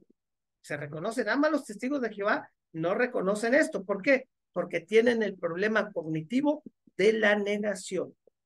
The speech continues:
Mecanismo de defensa, que es lo que estamos viendo aquí, amigos.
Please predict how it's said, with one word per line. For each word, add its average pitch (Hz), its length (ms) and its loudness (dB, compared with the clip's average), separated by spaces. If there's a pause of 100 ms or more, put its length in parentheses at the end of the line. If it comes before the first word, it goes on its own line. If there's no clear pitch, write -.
(460)
Mecanismo 247 720 4
de 233 120 4
defensa, 180 540 -2 (400)
que - 80 -2
es 202 60 0
lo 240 120 4
que - 80 -8
estamos 185 360 -4
viendo 190 220 -2
aquí, 185 200 2
amigos. 151 420 -2